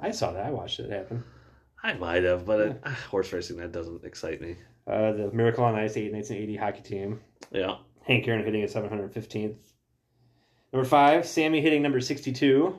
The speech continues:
Speaker 2: Oh, nice. Yeah.
Speaker 1: Number four, Kerry Wood striking out twenty.
Speaker 2: Ah, yeah.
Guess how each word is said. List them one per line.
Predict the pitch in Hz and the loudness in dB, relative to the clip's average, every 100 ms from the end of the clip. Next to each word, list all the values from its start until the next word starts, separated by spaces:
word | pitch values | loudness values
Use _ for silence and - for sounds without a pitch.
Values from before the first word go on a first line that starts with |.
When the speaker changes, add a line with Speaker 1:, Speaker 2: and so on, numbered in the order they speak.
| - _ _ - | -12 _ _ -10
Speaker 2:
Oh, | 208 | -6
nice. | 135 104 - - _ - | -4 -4 -6 -12 _ -8
Yeah. | 101 156 - _ _ - | -6 -8 -12 _ _ -2
Speaker 1:
Number | 127 | -2
four, | 123 143 139 | 2 4 4
Kerry | - 143 | 6 8
Wood | 135 135 | 8 6
striking | 131 127 120 | 4 0 2
out | 123 120 | 2 0
twenty. | - 120 123 131 - _ _ _ - | 0 -2 -2 -6 -12 _ _ _ -8
Speaker 2:
Ah, | 90 90 90 | -4 -2 -2
yeah. | 85 85 | -4 -8